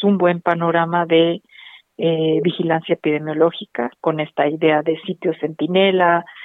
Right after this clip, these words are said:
eh, vigilancia epidemiológica muy, eh, enfocada a ciertos grupos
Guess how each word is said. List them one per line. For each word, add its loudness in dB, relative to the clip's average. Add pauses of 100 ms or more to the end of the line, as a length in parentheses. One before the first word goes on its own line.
(200)
eh, 0 (140)
vigilancia -2
epidemiológica -4 (380)
muy, 2
eh, 2
enfocada 0
a -4
ciertos 0
grupos 0